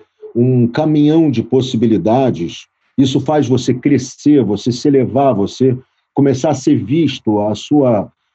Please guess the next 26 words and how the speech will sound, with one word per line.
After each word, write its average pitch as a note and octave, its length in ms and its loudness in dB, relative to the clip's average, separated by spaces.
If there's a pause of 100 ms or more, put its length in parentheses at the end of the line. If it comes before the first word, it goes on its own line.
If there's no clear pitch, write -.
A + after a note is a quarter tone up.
(260)
o A#2 60 -4
seu D3+ 240 0
D D3 280 2
N D3+ 200 0
A C3+ 120 0
artístico - 760 -8
começa D#3 480 0
a C#3+ 40 -2
ser C#3+ 340 -2
visto C3+ 420 -4
pelas A#2+ 280 0
pessoas. F2 640 -4 (400)
E C3 140 2
essa E3 300 0
monetização, B2+ 960 0
essa C#3 260 0
não D3 140 0
tem D#3+ 180 -2
preço, F#2 640 -4
essa B2 300 -2
é D3 80 2
a C#3+ 40 0
melhor B2+ 540 2
que - 100 -10
tem. E2 300 -10 (480)
Porque C3+ 640 2